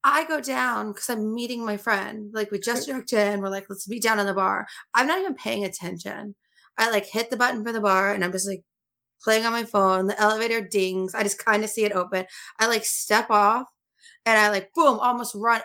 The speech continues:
Speaker 1: into somebody, and I, like, drop my head out back, and I'm, like, gaping at, like, seven men. I just walked in the middle of their circle. They're talking in front of the elevator.
Speaker 2: <laughs>
Speaker 1: And they are all, like, seven foot fucking tall.
Speaker 2: <laughs>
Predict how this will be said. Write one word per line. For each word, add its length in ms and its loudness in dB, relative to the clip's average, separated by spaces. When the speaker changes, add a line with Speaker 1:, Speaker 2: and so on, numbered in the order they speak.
Speaker 1:
into 240 -6
somebody, 320 -6
and 140 -4
I, 140 -4
like, 260 -4
drop 420 0
my 140 -6
head 280 -6
out 240 -8
back, 280 0
and 100 0
I'm, 300 -2
like, 200 -2
gaping 640 2
at, 180 0
like, 180 -6
seven 760 0
men. 380 -4
I 120 0
just 180 -4
walked 340 0
in 80 -2
the 80 0
middle 360 2
of 140 -2
their 160 0
circle. 640 -4
They're 100 2
talking 600 -2
in 120 -6
front 160 2
of 60 12
the 80 6
elevator. 580 6
Speaker 2:
<laughs> 40 4
Speaker 1:
And 200 4
they 120 4
are 140 2
all, 180 6
like, 160 -4
seven 440 -4
foot 260 -6
fucking 340 -4
tall. 520 0
Speaker 2:
<laughs> 60 -16